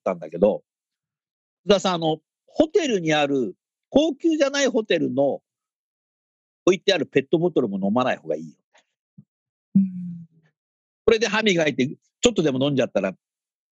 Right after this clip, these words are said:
Speaker 1: お腹ピーピーになっちゃうよ。特に日本人は美味しい水飲んでるから。<laughs> なんか言われたことあってさ、「え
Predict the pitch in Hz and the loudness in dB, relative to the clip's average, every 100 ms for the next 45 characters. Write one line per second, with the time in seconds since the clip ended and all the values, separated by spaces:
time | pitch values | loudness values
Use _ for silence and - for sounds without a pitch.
0 | - 127 147 - - - 165 165 156 143 | 0 0 2 0 -2 0 2 2 0 0
1 | - 85 87 - _ _ _ _ _ _ | 0 -2 -4 -6 _ _ _ _ _ _
2 | _ _ - 233 208 147 117 127 190 160 | _ _ 0 0 2 0 0 0 0 0
3 | 190 165 110 123 - 302 240 190 123 117 | 0 0 0 -2 -2 -2 -2 -4 -4 -4
4 | 90 - _ - - - - _ _ _ | -6 -12 _ -8 -8 -14 -16 _ _ _
5 | _ _ _ _ _ _ _ 214 175 165 | _ _ _ _ _ _ _ 2 4 0
6 | 208 208 180 139 113 - 90 92 82 - | 0 0 -2 0 -2 -2 -2 -2 -4 -8
7 | _ _ _ - 107 175 | _ _ _ 2 2 2